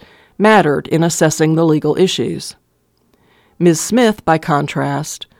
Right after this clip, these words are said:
sued before facing any punishment. Quote, "This is a made-up case," Mister Weiser said. Quote,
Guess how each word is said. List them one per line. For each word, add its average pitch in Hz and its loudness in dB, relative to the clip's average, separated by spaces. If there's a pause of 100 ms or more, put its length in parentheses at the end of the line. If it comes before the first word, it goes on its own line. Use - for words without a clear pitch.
(240)
sued 196 4
before 185 4
facing 180 2
any 147 -4
punishment. 143 -6 (880)
Quote, 175 2 (240)
"This 226 4
is 185 2
a 190 6
made-up 170 4
case," - -8 (420)
Mister 143 -4
Weiser 143 -4
said. 143 -6 (720)
Quote, 147 0